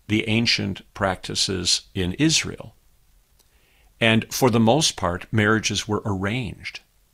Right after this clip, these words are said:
It wasn't this courtship of love. They were arranged by parents who wanted to choose and select the most suitable and the best spouse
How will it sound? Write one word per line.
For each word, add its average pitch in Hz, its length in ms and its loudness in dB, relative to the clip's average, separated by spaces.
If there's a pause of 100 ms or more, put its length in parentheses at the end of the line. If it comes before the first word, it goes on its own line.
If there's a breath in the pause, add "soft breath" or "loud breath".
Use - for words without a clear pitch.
(440)
It - 160 2
wasn't 131 300 4
this - 180 0
courtship - 560 -2
of 87 160 -6
love. 92 460 -4
They 98 100 -2
were 95 260 0
arranged 110 460 0
by 92 180 -4
parents 104 600 -2
who 107 100 0
wanted 101 320 0
to 95 100 -8
choose 110 540 0
and 92 100 -2
select 101 540 2 (560 loud breath)
the 107 80 2
most 104 320 2
suitable 104 640 4
and 101 200 0
the 95 80 0
best 101 500 0
spouse - 760 2